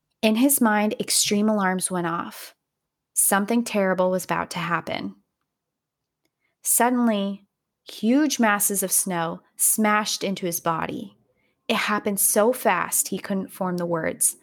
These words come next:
but he knew exactly what was happening. Avalanche. Purely by instinct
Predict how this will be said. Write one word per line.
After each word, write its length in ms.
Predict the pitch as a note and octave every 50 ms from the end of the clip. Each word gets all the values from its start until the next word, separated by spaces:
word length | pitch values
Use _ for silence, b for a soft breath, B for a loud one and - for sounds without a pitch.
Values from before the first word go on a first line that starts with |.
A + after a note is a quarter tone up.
| b b b _
but 180 | G3+ F#3+ - -
he 120 | - G#3+
knew 220 | G3+ G3+ G#3 G3
exactly 680 | F#3+ - - - - - F#3+ F3 F3+ F3+ - - F3 E3+
what 180 | E3 E3 D#3+ -
was 140 | - D#3+ -
happening. 580 | - D#3+ D#3 D3+ - C#3+ D#3 E3+ - - F#3+ - _ _ _ _ _ _ _ _ _ _ _ _ _
Avalanche. 800 | F3 E3+ E3 - C#3 C#3+ D3 D3 F3 F3+ - - - - - - _ _ _ _ _ _ _ _ _ _ _
Purely 440 | - - B3+ B3 B3 B3+ C#4 D4+ D4
by 140 | D4 D4
instinct 760 | D4+ A#3 G#3+ G#3 G3 - - - F#3 F3+ F#3 F#3+ G3 - -